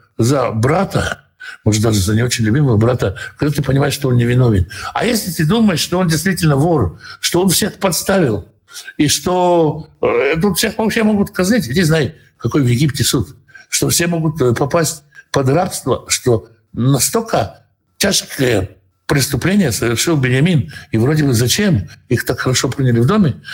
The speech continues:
по большинству версий, братья действуют, несмотря на то, что они не верят, что Беньямина подставили. Да и как бы им верить, что Беньямина подставили?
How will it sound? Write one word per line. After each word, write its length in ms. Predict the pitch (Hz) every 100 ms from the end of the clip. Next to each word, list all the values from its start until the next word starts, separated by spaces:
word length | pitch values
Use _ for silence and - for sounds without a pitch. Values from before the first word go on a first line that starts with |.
| -
по 100 | -
большинству 540 | 196 180 - 143 170 151
версий, 600 | 202 190 - 160 160 160 - _
братья 720 | 139 160 208 - 131 120 - _ _
действуют, 540 | 117 214 - 156 156 - - _
несмотря 920 | - 151 - 151 147 180 214 160 107 - _ - _
на 180 | 101 123
то, 540 | 117 214 233 233 - - _ _
что 840 | - - 170 185 185 - - - _
они 440 | 139 165 196 - - _ - _
не 240 | 135 156
верят, 580 | 147 175 214 175 - - - _ _
что 240 | - - 139
Беньямина 440 | 135 135 139 131
подставили. 500 | 131 117 - 110 101
Да 180 | 101 156
и 260 | 127 98 - - - -
как 220 | 131 117
бы 80 | 135
им 80 |
верить, 320 | 123 160 156 87
что 300 | - - - - - -
Беньямина 440 | 113 120 117 110
подставили? 440 | 113 104 110 95